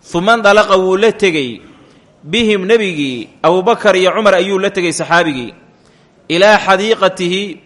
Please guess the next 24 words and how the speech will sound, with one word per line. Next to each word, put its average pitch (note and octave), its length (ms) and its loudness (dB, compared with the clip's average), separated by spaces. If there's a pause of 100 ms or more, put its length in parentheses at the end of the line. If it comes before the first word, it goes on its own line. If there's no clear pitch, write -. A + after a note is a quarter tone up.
(360)
beertiisii G3 760 0
ayuu F#3+ 260 2
la F3 280 2
aaday D#3+ 160 -2
iyo E3 100 0
xadiiqadiisii. E3+ 800 -2 (840)
Fa E3+ 200 0
basata, G#3 480 2
wuxuu G#3+ 380 0
u A#3 60 -2
goglay, E3+ 580 0 (160)
lahum, G3+ 360 0
ayaga, G3 300 2
bisaatan, F#3 540 0
shumac G3+ 280 0
ayuu F3 240 -2
u F3+ 40 -6
goglay. C#3+ 340 -4 (300)
Isla G3 180 -2
markiiba G#3 300 0
gogol F#3+ 240 0
buu F3 140 -6
u E3+ 40 -8
dhiga. C3+ 200 -8